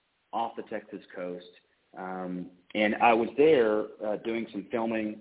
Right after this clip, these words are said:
for a film that will come out in June that's very much like a Planet Earth for Texas.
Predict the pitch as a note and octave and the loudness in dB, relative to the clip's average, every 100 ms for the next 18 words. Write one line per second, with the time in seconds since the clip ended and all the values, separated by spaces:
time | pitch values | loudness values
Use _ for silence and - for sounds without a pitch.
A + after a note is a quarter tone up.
0 | - _ _ G#2+ G2+ G2+ A2+ G#2+ G#2+ F#2 | -16 _ _ 6 6 6 -2 -2 -2 -6
1 | - G#2+ G2+ - G2 G2 G2 F#2+ F2+ F2+ | -6 -4 -4 -6 -6 -2 -2 -2 -2 -6
2 | - - - A2+ A2 G#2+ - G2 - - | -10 -14 0 2 4 2 2 2 0 -2
3 | A2 G#2 G2 F#2+ F#2+ F2+ - _ _ _ | 2 2 4 4 4 2 -8 _ _ _
4 | _ - G#2+ G#2+ - G2+ - - | _ 4 6 6 2 -2 -4 -16